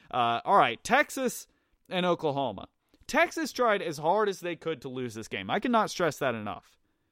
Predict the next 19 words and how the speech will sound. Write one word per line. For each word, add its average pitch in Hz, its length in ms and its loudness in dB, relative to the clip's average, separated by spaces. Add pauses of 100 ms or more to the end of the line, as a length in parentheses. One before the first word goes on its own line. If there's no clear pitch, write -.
(260)
Ehlinger 233 400 6
went 190 160 4
off 165 260 6
for 127 100 -2
three 208 400 -2
hundred 180 320 0
and 127 100 -4
fourteen 143 480 -4
yards, 110 280 -4
had 151 140 0
a 131 40 -2
whale 156 440 4
of 117 100 2
a 117 40 -2
game. 107 360 -8 (800)
Kyler 202 360 4
Murray 170 460 0 (920)
can 139 180 0
fly. 120 520 0